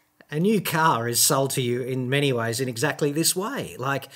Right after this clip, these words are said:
you've got to do the best for the new baby. Like, forget it, in six weeks' time, it's just gonna be a car,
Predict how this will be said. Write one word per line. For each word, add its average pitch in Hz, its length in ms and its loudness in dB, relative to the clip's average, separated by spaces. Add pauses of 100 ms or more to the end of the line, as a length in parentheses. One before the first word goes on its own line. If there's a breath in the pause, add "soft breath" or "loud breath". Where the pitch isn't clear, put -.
(200 loud breath)
you've 117 120 -12
got 254 80 -2
to 262 80 -4
do 160 120 0
the - 80 -8
best - 440 -4
for - 100 -12
the 110 100 -4
new 135 280 2
baby. 131 360 0
Like, 123 360 -10
forget 180 280 2
it, 151 120 0
in 175 120 2
six 175 300 0
weeks' 117 240 0
time, 135 300 0
it's 127 160 -8
just 220 240 4
gonna 117 180 -2
be 101 240 -2
a 92 60 -12
car, 123 500 0